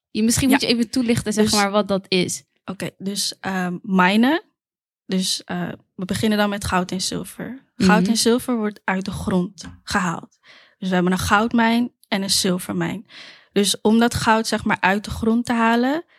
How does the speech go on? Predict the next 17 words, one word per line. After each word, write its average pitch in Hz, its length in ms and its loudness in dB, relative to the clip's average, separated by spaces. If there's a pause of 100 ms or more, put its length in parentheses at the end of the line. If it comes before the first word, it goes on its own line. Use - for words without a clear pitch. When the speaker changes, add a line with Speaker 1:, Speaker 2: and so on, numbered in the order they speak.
(280)
Speaker 2:
moet 226 300 2
je, 233 100 6 (220)
eh, - 600 -4 (540)
allemaal, 190 760 2
eh, 175 380 -6
machines 214 540 2
hebben, 190 680 -2
mankracht 190 960 -2
om 196 140 -2
het 202 140 -4
eruit 185 320 0
te 196 80 -6
halen. 180 420 -2
Dus 180 140 -2
dat 196 200 0 (280)
brengt 196 220 2
natuurlijk 190 340 0